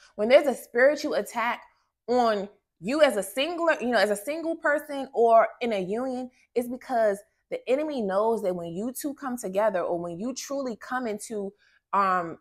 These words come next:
you know, fulfilling your purpose, because even as a single person, like, you will have a lot of spiritual warfare because where God, what,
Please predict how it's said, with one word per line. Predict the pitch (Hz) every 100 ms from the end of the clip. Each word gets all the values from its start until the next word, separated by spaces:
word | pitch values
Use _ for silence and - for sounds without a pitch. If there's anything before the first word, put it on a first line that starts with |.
| _
you | 220
know, | 226 190 165
fulfilling | 202 - 269 269 240
your | 185
purpose, | - - 277 294 175 156 196 _ _ -
because | 214 208
even | 262 240
as | 214
a | 190
single | - 247 240
person, | 233 170 170 160
like, | 165 160 - _ _ _ 180
you | 247
will | 254 240
have | 254 226 208 202 196
a |
lot | 202 214
of | 190
spiritual | - - 233 214 185 165
warfare | 175 185 294 285 208 185
because | 185 - 208 185 185 _ _ _ -
where | 214 254 220
God, | 214 233 226 - - - -
what, | 220